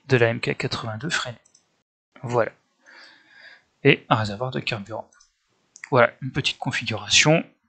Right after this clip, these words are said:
air-sol pour s'entraîner. Ça, c'est bon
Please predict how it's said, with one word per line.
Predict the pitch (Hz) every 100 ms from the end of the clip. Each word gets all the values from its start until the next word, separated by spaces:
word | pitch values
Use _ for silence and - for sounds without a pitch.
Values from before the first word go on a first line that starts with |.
| _ _ _ _ _ _ _ _ _ - - -
air-sol | - - 156 208
pour | - 165
s'entraîner. | 170 - 113 101 - _ _ _ _ _ _ _ _ _ _ _ _ _ _ _ _ _ _ _ _ _ _ _ - - - - _ _ _ _
Ça, | - - -
c'est | - - 160
bon | 127 -